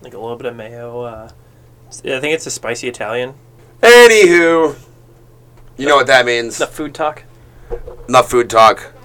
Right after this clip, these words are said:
Speaker 2: We're getting into the club, the most exclusive club in Northern Michigan.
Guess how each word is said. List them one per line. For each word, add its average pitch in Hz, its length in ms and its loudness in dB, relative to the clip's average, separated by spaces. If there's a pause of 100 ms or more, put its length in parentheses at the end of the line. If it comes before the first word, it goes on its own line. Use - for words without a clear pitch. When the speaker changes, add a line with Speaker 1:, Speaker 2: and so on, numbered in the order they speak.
Speaker 2:
We're 135 160 4
getting 123 240 2
into 110 500 -2 (1000)
the 107 100 -6
club, 104 420 -2 (920)
the 156 100 2
most 143 240 4
exclusive 104 460 -8
club 98 240 -6
in 101 60 -10
Northern 101 260 -4
Michigan. 107 440 -6